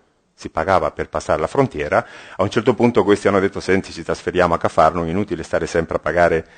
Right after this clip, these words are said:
eh, questi, questi soldi a, allo Stato", e per quello ma-,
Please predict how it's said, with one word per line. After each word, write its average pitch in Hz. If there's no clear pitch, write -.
eh, 82
questi, 85
questi 90
soldi 82
a, 76
allo 80
Stato", 80
e 160
per -
quello 90
ma-, 82